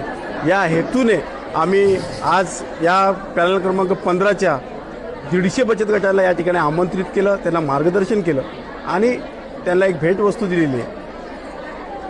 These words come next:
आम्ही या माध्यमातून, महिलांना बचत गटाच्या माध्यमातून आज, अ, अनेक, अ, उद्योग या ठिकाणी आम्ही, अ, पोळी भाजी असेल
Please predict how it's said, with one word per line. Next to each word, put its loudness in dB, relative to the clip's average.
आम्ही 2
या 2
माध्यमातून, -2
महिलांना 2
बचत -2
गटाच्या 2
माध्यमातून 0
आज, 2
अ, 4
अनेक, 2
अ, 6
उद्योग 2
या 4
ठिकाणी 2
आम्ही, 4
अ, 2
पोळी 4
भाजी 4
असेल 2